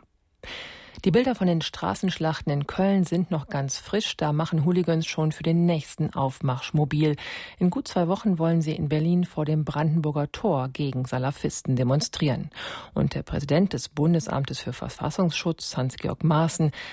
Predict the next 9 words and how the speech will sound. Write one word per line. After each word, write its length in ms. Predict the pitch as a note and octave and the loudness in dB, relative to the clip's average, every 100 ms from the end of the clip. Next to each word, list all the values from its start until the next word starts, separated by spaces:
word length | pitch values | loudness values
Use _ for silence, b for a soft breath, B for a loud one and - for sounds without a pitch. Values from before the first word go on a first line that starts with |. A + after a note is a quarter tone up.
| B | B
warnt 400 | D3 D#3 E3+ F#3 | 0 4 4 4
vor 160 | - E3 | 0 -2
einer 320 | D3+ D3+ - | 0 0 -2
Eskalation 840 | C#3+ - E3 D#3+ D#3+ - G3+ D#3+ C3 | -6 -4 -2 -2 -2 -2 0 2 0
der 100 | C3 | -2
Gewalt 480 | C3 C3 A#2+ C#3 - | -4 -4 -6 -8 -8
auf 160 | - | -8
hiesigen 520 | - - B2+ - D#3+ | -8 -4 -4 0 0
Straßen. 500 | E3+ - - D3 - | 0 -2 -6 -6 -8